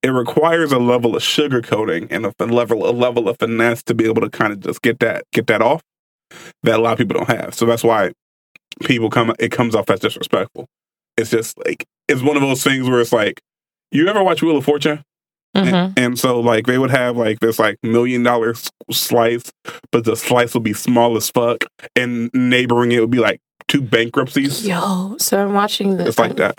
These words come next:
Speaker 2: I'm reading this thread on this girl. <laughs> Totally unrelated. <laughs> I'm reading this thread on how to make your bed feel like a hotel bed from home. Uh, the homie paid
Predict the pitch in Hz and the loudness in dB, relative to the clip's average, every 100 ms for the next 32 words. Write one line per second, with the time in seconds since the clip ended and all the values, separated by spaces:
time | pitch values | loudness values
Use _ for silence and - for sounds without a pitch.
0 | _ 185 190 196 190 180 180 - 175 175 | _ -2 0 0 2 0 -2 0 0 0
1 | 170 165 - 170 170 170 165 156 151 - | -2 -4 -2 0 2 0 -4 -10 -16 -18
2 | - - - 165 151 - - - - - | -8 -4 0 0 0 -2 -2 -2 -2 -4
3 | - - - - - 220 240 226 208 202 | -6 -8 -8 -6 -2 0 0 0 0 -2
4 | 196 - 180 180 - 165 180 160 165 165 | 0 2 2 2 0 0 2 0 0 -2
5 | 160 180 - 175 165 165 175 - 175 156 | -4 -4 -4 -2 0 0 0 -2 -2 0
6 | 156 151 - 170 165 160 175 151 165 175 | 0 -2 -2 0 0 0 0 -2 -2 0
7 | 156 165 170 160 - - - 165 170 160 | 0 0 -2 -4 -8 -12 -4 -4 -2 -2
8 | 147 190 208 _ _ _ _ _ - - | 0 0 -4 _ _ _ _ _ -8 -8
9 | _ _ _ _ _ 175 175 170 156 120 | _ _ _ _ _ 0 2 0 -2 -4
10 | - 185 - 175 180 220 277 311 294 202 | -8 -4 0 0 2 0 0 -2 -2 -2
11 | - 202 170 165 156 | 0 2 2 2 0